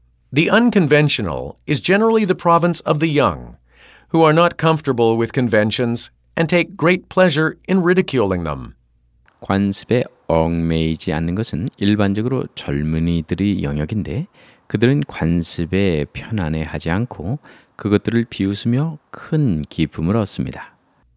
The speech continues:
Speaker 1: The danger is that as we age, we need more comfort and predictability and lose our taste for the unorthodox.
Speaker 2: 위험한 것은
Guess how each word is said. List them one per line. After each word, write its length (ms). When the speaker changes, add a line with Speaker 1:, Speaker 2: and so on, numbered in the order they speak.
Speaker 1:
The 100
danger 480
is 260
that 140
as 300
we 180
age, 540
we 180
need 220
more 220
comfort 580
and 160
predictability 840
and 160
lose 320
our 160
taste 380
for 100
the 140
unorthodox. 880
Speaker 2:
위험한 320
것은 360